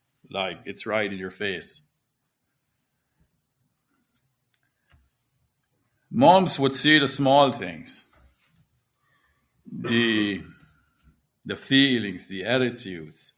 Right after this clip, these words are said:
the habits, the, there's just the small things. And they bring it to the attention.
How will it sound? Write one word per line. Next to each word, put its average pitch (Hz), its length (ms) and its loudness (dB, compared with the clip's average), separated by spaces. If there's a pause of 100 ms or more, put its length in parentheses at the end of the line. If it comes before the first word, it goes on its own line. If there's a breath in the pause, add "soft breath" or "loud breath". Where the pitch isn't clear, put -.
(360)
the 113 100 -16
habits, 110 720 -4 (760)
the, 82 480 -12 (560)
there's 123 160 -4
just - 240 -4
the 165 80 -4
small 151 500 4
things. 107 560 -6 (2000)
And 139 220 2
they 156 60 4
bring 170 200 2
it 190 120 0
to - 100 -8
the 127 120 2
attention. 127 720 -4